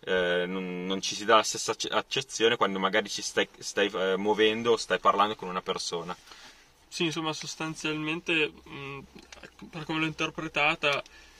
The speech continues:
Speaker 2: la problematica di base appunto è che stando da solo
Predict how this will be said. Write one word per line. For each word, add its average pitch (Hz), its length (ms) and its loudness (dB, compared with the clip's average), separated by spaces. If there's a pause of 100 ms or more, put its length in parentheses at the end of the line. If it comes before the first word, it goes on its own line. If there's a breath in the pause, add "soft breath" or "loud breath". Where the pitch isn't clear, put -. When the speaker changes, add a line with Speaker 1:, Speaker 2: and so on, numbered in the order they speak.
(280 loud breath)
Speaker 2:
la 156 180 -4
problematica 156 680 -2
di 175 100 -4
base 151 220 -2
appunto 151 340 -4
è 143 60 -4
che 135 260 0 (220)
stando 139 340 -6
da 156 120 0
solo 139 560 -2